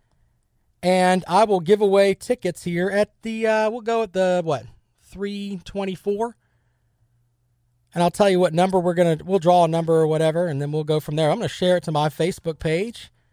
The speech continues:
so you can actually see it there. But it's likes for lights, ladies and gentlemen. You wanna try to, uh, get involved with the program there.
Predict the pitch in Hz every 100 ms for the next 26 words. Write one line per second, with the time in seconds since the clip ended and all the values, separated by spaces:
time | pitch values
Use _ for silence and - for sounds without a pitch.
0 | _ _ _ _ _ - 175 165 160 165
1 | - 165 147 - 196 175 - 180 269 -
2 | _ _ _ _ _ _ _ _ _ 160
3 | 165 160 160 180 214 - 185 208 262 -
4 | 156 143 127 127 127 139 143 214 - 156
5 | 151 143 - 160 147 151 143 127 165 160
6 | 139 151 147 143 - 127 - 151 143 139
7 | 135 160 139 123